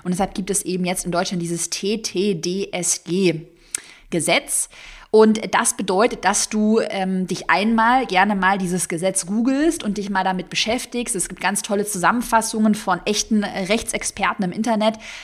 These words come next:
dass du dir einmal anschaust, äh, was würde sich da für dich ändern, was ist für dich wichtig. Also das einmal, ähm, abchecken. Das Wichtigste, was wir gerade auf dem Schirm haben, ist das Thema Cookie-Nutzung.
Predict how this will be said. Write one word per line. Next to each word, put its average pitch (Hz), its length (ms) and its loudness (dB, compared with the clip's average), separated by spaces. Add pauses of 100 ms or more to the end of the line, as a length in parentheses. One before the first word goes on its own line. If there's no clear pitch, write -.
dass 190 140 -2
du 190 60 -4
dir 226 140 0
einmal 202 200 4
anschaust, 214 640 4
äh, 185 200 -4
was 196 360 2
würde 214 180 4
sich 214 220 -2
da 196 160 0
für 196 120 -6
dich 196 240 -6
ändern, 214 300 2
was 190 160 2
ist 190 120 -2
für 202 100 -4
dich 180 240 -6
wichtig. 294 520 -4 (420)
Also 170 120 -6
das 175 300 -4
einmal, 180 560 0
ähm, 165 180 -8
abchecken. 262 800 -2 (240)
Das 180 180 -2
Wichtigste, 226 540 0
was 180 240 0
wir 233 160 0
gerade 214 360 2
auf 190 140 -2
dem 190 140 -2
Schirm 220 400 0
haben, 202 300 2
ist - 160 -4
das - 180 -6
Thema 180 400 -4
Cookie-Nutzung. 254 1080 2